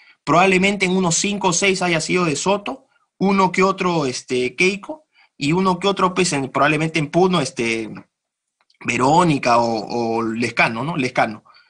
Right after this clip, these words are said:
Pero el, el mapa pintadito de azul, que todo el, el, el porcentaje de búsquedas de Rafael López Aliaga es mucho mayor que los demás. O sea, es mentira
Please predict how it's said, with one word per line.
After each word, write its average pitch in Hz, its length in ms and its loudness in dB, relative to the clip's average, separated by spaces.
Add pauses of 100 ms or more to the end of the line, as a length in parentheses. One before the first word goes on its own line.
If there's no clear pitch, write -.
(560)
Pero 117 280 2
el, 107 220 -4
el 107 160 -4
mapa 165 440 -2
pintadito 131 600 0
de 180 80 2
azul, 233 300 -6
que 113 180 -6
todo 233 340 2
el, 170 400 -4
el, 117 200 -2
el 110 140 -6
porcentaje 131 540 -2
de 147 80 0
búsquedas 196 400 -2
de 120 80 -2
Rafael 123 320 -4
López 170 240 -4
Aliaga 143 220 -4
es 131 40 -4
mucho 160 240 -2
mayor 135 240 -2
que 135 100 -6
los 123 120 -8
demás. 104 380 -8 (500)
O 160 80 -2
sea, - 240 0
es 180 320 2
mentira 147 880 2